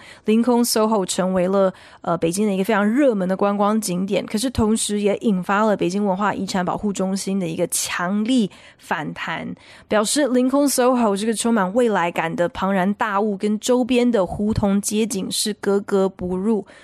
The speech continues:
破坏了北京古城的景致之外，在兴建过程当中，当然也实际上拆除掉了不少老街，如此粗暴地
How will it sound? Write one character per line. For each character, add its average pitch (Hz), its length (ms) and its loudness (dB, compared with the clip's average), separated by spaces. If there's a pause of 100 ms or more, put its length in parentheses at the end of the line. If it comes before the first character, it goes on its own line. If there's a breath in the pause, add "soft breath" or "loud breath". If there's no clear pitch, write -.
(200 loud breath)
破 339 200 2
坏 320 220 2
了 208 140 2
北 185 240 -2
京 226 320 0
古 190 260 -6
城 185 300 -4
的 190 160 0 (160)
景 175 300 -4
致 269 320 0
之 202 260 -4
外， 208 300 -2 (240 loud breath)
在 277 120 0
兴 349 240 -2
建 359 160 0
过 285 160 2
程 214 120 2
当 202 180 2
中， 202 340 0
当 330 240 0
然 214 320 2
也 196 220 0
实 - 400 -2
际 277 160 2
上 226 300 0
拆 285 360 0
除 196 300 -4
掉 202 240 2
了 190 100 2
不 208 160 -6
少 175 260 -2
老 165 260 0
街， 170 360 0 (520 loud breath)
如 269 120 4
此 277 220 0
粗 294 380 0
暴 262 320 2
地 190 260 -2